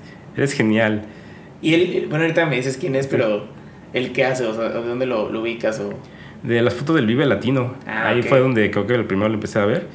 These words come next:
Speaker 1: Y, y como que vi, "Oye, está ahí, está ahí en el festival, está en, pues, está en todos los festivales, ¿no?". O sea,
Speaker 2: Ajá.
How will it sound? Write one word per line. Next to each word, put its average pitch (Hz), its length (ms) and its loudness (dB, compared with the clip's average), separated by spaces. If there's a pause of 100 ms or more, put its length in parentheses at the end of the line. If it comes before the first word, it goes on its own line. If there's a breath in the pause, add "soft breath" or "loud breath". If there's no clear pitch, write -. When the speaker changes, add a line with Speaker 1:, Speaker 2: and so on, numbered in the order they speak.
(720 loud breath)
Speaker 1:
Y, 92 560 -2 (240)
y 110 160 0
como 110 200 2
que 117 120 0
vi, 123 280 0
"Oye, 147 200 0
está 143 200 2
ahí, 143 520 2
está - 200 -6
ahí 131 100 2
en 135 80 2
el 127 100 2
festival, 127 640 2
está - 160 -2
en, 117 480 0 (680)
pues, 143 120 -8
está 151 80 0
en 151 60 0
todos 180 120 6
los 170 140 4
festivales, 123 400 2
¿no?". 117 140 -2
O - 40 -6
sea, 120 220 2
Speaker 2:
Ajá. 117 80 -2